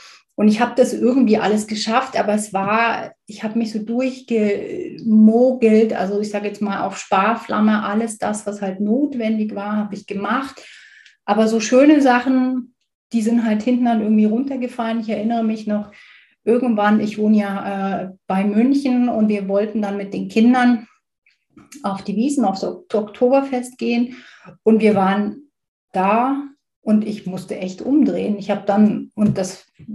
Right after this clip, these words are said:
kommen mir fast heute noch die Tränen und ich fand es eigentlich, also wahnsinnig, ähm, schade, dass ich auch mit meinen Kindern nicht so viel unternehmen konnte und genau, also man sieht, es bewegt mich immer noch.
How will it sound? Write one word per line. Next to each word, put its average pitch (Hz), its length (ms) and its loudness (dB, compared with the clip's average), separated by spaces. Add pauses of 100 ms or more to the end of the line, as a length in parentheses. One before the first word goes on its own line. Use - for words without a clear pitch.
(600)
kommen 180 160 -6
mir 208 80 -6
fast - 320 -6
heute 214 200 -2
noch 208 160 -8
die - 220 -6 (460)
Tränen 254 440 2
und 233 200 -2
ich - 200 -10 (360)
fand 196 260 -8
es 226 120 -4
eigentlich, - 520 -4 (1200)
also 214 280 0
wahnsinnig, 220 720 2
ähm, 214 500 -2 (180)
schade, 214 500 -4
dass 196 220 -6
ich - 260 -10 (340)
auch 208 220 0
mit 208 160 0
meinen 202 220 -2
Kindern 269 360 6
nicht 240 160 2
so 220 80 -4
viel 214 300 -2
unternehmen 220 720 2
konnte 247 600 2
und 220 420 0 (360)
genau, 214 480 2 (520)
also 214 220 4
man 220 200 2
sieht, 233 220 -4
es 226 120 -10
bewegt 214 320 -6
mich 214 140 -10
immer 233 180 -2
noch. 285 240 -2